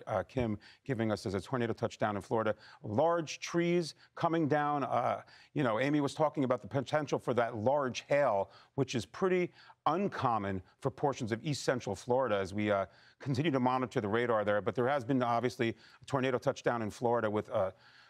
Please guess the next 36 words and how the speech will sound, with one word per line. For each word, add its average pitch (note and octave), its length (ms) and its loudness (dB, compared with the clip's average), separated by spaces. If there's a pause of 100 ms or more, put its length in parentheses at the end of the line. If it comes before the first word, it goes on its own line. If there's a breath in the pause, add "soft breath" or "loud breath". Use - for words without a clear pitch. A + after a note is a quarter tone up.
(120 loud breath)
pretty A#3 200 2
significant D#3 640 0
damage. C3+ 540 0
No D3 140 2
reports G#3 400 0
of D3 120 -2
injuries. G3 600 0
The, C#3+ 140 0
the, C3 160 -2
the, B2+ 300 0
the, B2 140 0
the A#2 260 -2
garage B2+ 500 0 (120)
doors F3 440 0 (220 loud breath)
just A2+ 340 -2
blown F3 460 2 (140)
out. D3+ 400 0 (460 loud breath)
And D3 140 2
obviously E3 380 2
have D3+ 160 2
your C3 80 2
Fox D#3 340 0
Weather C#3 220 2
app C3 180 -2
handy. D3+ 400 2
Uh, A#2 180 2
the A2 80 -2
notifications C#3+ 680 -2
are C#3+ 80 2
on C#3+ 100 2
there. C3+ 100 2
The G#2+ 100 0
radar D3 520 2
is C#3 120 0
on C#3 160 2
there, C#3 200 2